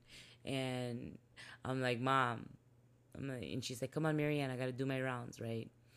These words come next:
So, like, my whole fucking family worked at this goddamn hospital. They were working at Cabrini Hospital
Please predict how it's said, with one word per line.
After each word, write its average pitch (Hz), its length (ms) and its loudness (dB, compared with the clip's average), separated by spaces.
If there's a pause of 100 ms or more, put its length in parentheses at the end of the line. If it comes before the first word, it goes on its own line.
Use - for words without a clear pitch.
(440)
So, 127 300 2
like, 113 420 0
my 127 160 6
whole 151 220 8
fucking 139 320 4
family 131 340 6
worked 123 240 4
at 104 100 0
this 120 140 0
goddamn 120 460 2
hospital. 113 480 2
They 131 80 6
were 139 100 6
working 139 240 4
at 123 80 0
Cabrini 135 500 4
Hospital 120 680 2